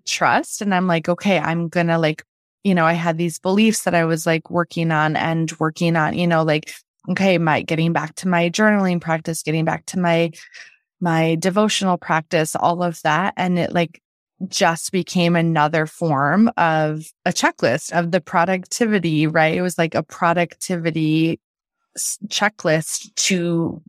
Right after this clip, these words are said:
gain faith in <laughs> God. And I'm like, "Wait, this,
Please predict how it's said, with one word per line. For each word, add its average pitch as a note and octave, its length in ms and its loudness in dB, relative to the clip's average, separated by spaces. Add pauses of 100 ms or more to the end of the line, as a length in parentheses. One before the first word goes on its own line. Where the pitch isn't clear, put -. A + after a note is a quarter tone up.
(120)
gain E3 360 2
faith D#3+ 500 -2 (220)
in E3 320 0 (320)
<laughs> - 320 -2
God. A3 320 4
And G#3 160 4
I'm G3+ 80 2
like, G3+ 180 2 (180)
"Wait, G3+ 460 0
this, - 300 -2